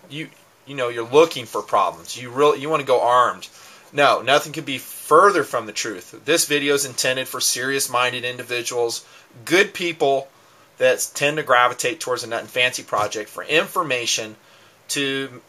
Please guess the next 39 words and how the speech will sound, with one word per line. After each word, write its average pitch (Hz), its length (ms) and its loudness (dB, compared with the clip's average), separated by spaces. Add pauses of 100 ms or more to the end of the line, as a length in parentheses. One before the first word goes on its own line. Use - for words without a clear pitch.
protect 139 460 0
themselves 117 460 -2
and 107 60 -10
their 107 120 -4
loved 101 260 -2
ones. - 320 -10
And 107 300 -10
it's 98 120 -8
completely 151 540 -2
reasonable, 127 560 0
it's 120 140 -4
completely 135 560 -6
normal, 117 560 0 (440)
and 117 280 -6
we 117 100 -8
should 117 180 -2
avoid 107 400 -2
conflict 107 600 -4
at 107 100 -4
all 104 200 2
turns. 95 500 -10 (160)
However 135 340 2
we 139 120 -2
can 123 260 -10
de-escalate 120 640 2
it, - 180 0
just 208 300 4
like 151 180 6
I 135 100 4
said, 160 380 4
run 175 220 4
away 214 300 4
if 170 100 -8
you 123 80 -4
have 113 280 2
to. 90 200 -8 (720)
Heck, 175 240 4
who 190 80 -4
cares? 139 640 4